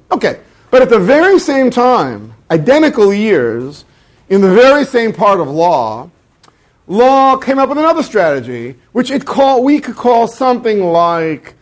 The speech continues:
the least cost avoider strategy, though it's not a term I really like. I want to call it the concentration strategy. That is to emphasize that it's the opposite of distribution.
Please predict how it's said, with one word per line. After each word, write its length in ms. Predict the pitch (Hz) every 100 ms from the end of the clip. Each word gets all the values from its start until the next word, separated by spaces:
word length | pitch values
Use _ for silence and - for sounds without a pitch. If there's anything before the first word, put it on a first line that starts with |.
| _ _ _
the 80 | 175
least 380 | 196 214 - -
cost 360 | 185 190 185
avoider 480 | 170 147 143 135 127
strategy, 540 | - 147 135 131 131
though 300 | 127 139 143
it's 160 | 135 -
not 180 | 180 175
a 60 |
term 320 | - 160 143 139
I 220 | 131 127
really 300 | 131 143 131
like. 440 | 151 135 117 - _ _ _ -
I 100 | 269
want 140 | 294
to 60 | 277
call 220 | 240 214
it 100 | -
the 80 | 139
concentration 960 | - - 233 233 190 - 202 - 143
strategy. 520 | 120 160 127 113 117 104 _ _ -
That 140 | 208
is 120 | 202 196
to 120 | -
emphasize 460 | 220 220 196 165 147
that 100 | 147
it's 140 | -
the 100 | -
opposite 440 | 202 214 220 - 151
of 80 |
distribution. 640 | 139 151 - 135 127 113